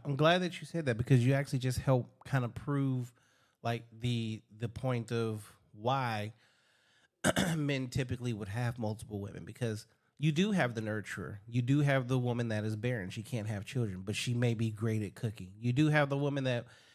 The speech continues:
is probably great at, um, gardening. All the little different tasks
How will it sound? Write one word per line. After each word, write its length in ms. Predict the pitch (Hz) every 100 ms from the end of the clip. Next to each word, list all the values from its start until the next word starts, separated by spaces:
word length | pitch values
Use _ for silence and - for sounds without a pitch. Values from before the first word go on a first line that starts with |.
| _
is 340 | 123 123 120 117
probably 340 | 143 131 120 110 113
great 320 | 127 147 139
at, 180 | 127 117 - _ _ _ _ _ -
um, 540 | 110 110 101 92 92 107 _ _ _ _ _ _ _ _ _ _ _ _ - 110 123
gardening. 680 | 139 139 135 107 90 90 - - _ _ _ _ _ _ _ -
All 220 | 131 170
the 100 | 185
little 380 | 170 151 156 151
different 720 | 135 107 135 143 - 143 117
tasks 800 | - 151 120 92 95 - -